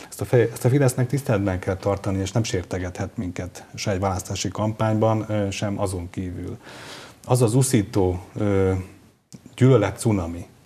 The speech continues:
ö, amit a fehérvári Fidesz Fehérvárra zúdított, és a fehérvári emberekre, az méltatlan a város közéletéhez. Az, hogy kommunistázzuk, fasisztázzuk a másikat,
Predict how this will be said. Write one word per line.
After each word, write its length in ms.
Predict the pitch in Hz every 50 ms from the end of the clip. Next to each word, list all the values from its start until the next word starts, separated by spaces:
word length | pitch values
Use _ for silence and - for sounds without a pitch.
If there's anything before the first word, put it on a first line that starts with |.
| - -
ö, 180 | 117 107 98 92
amit 300 | 95 104 101 95 95 -
a 200 | 110 101 98 95 95
fehérvári 360 | - 117 117 107 98 95 92
Fidesz 320 | 92 - 110 101 92 87 -
Fehérvárra 680 | - 101 98 98 92 95 95 92 90 92 90 87 87 - - - -
zúdított, 600 | - 107 107 110 123 120 120 - 135 127 - -
és 200 | 95 92 - -
a 100 | 98 90
fehérvári 460 | - - 104 98 92 90 90 92 92
emberekre, 480 | 95 104 107 110 110 113 113 - - 123
az 80 | 117
méltatlan 760 | 110 120 104 92 90 - - 92 90 - - 95 90 90 98 - - - -
a 200 | 104 95 92 90 92
város 360 | 98 98 92 90 87 - -
közéletéhez. 840 | - 104 104 110 117 117 120 117 117 - 120 113 113 117 117 113 110 113
Az, 140 | 117 - -
hogy 140 | 101 92
kommunistázzuk, 760 | - - 120 120 107 95 - - - 92 90 90 90 104 90 -
fasisztázzuk 840 | - 113 107 - 110 101 - - 95 90 90 90 92 92 90 -
a 60 | 113
másikat, 600 | 92 92 101 107 - 113 107 - 113 113 113 -